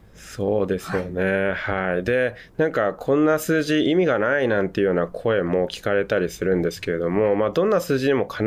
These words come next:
Speaker 1: ず意味はあって、まあ、要するにこれだけの数字の人がですね、同じ日にピーシーアール検査なりの検査を受けて、陽性と診断をされて、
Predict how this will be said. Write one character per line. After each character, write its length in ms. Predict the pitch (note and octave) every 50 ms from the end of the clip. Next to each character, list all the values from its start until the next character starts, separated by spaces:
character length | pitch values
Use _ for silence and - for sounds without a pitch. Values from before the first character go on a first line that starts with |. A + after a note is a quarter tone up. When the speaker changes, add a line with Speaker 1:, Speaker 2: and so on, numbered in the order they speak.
| B2 C3 C3+
Speaker 1:
ず 140 | C3 C3 C3
意 100 | - C#3+
味 160 | D#3+ D#3+ B2+ F#2
は 260 | E2+ D#2+ E2 E2 -
あ 60 | F2+
っ 40 | - - - - -
て、 360 | - F#2+ G2 G2+ F#2+ F2+ E2 - - - - - -
ま 60 | C3
あ、 0 |
要 60 | D3
す 100 | D#3 -
る 60 | F#3+ D3+
に 80 | G#2+ -
こ 180 | - - A#2
れ 60 | B2+
だ 100 | C3+ C#3
け 160 | C#3 C#3 C#3+ C#3
の 180 | C#3 C3+ C3+
数 280 | C3 - - B2+ B2+ B2
字 100 | B2 B2+
の 140 | B2+ B2+ B2
人 260 | - - - - D3
が 160 | C#3+ A#2+ F2+
で 100 | D#2+ D2+
す 160 | - - -
ね、 80 | F2 F2 E2+ E2 D#2+ - -
同 260 | F#2+ F#2 G2 G#2 A2
じ 160 | G#2+ A2 A2+
日 240 | A2 - - C3 A#2
に 460 | G#2 F#2+ G#2 A2 A2 G#2 F#2+ E2+ E2 - - - - - -
ピ 140 | - A2 G#2
ー 20 |
シ 140 | G2+ - A2+
ー 40 | G#2+
ア 40 | G#2
ー 20 |
ル 80 | G#2 G2+
検 280 | - A#2 A2 G#2+ G2+
査 360 | - - - F#2 F2+ F2+ E2+ B1+
な 140 | F#2 G2 F#2+
り 80 | F#2
の 120 | E2+ E2 E2
検 320 | - - A2+ A2+ A2 G#2+
査 140 | - - E2+
を 120 | E2+ F2+ G2+
受 240 | G#2+ - F#2+ F#2
け 0 |
て、 340 | F2 - - C3 B2+ A#2 G2+
陽 300 | F2+ F2+ G2+ G#2+ A#2 B2
性 320 | A#2+ - - C#3 C3+ C#3 C3+
と 240 | - - F#2 E2+
診 260 | E2+ - - F#2+ G2 G2+
断 200 | G2 G#2 G#2 G#2
を 40 |
さ 140 | G2+ - G#2
れ 140 | G2+ G#2 G#2
て、 260 | - - B2+ B2 A2